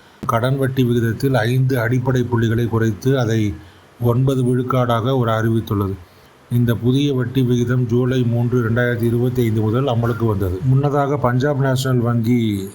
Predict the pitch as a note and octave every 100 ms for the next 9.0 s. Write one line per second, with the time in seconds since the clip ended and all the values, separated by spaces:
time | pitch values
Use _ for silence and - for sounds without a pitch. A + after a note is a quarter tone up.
0 | A#2 A#2 C3+ C#3 C3 A2+ A#2+ C3+ C#3 A2+
1 | A#2+ B2+ B2+ A#2 B2 C3 B2 A#2 A2+ A2
2 | B2 C3 A2 B2+ C3 C3 B2+ B2+ A#2+ A2+
3 | A2+ A2 A2 G#2 G#2 G#2+ B2+ B2+ A2+ A#2+
4 | C3 B2+ A#2+ B2+ A#2+ A#2 A#2+ A2 A2+ G#2+
5 | G#2 F2+ A#2+ C3 C3 - - - - -
6 | A2+ B2 C3 C3 B2 B2+ A2+ G#2+ A2 A2
7 | A#2+ A2 A#2+ B2 A#2 G2+ A2 A2 A#2+ A#2
8 | A#2+ B2 A#2+ A2 G#2+ A#2 G#2+ G#2 F#2+ F#2+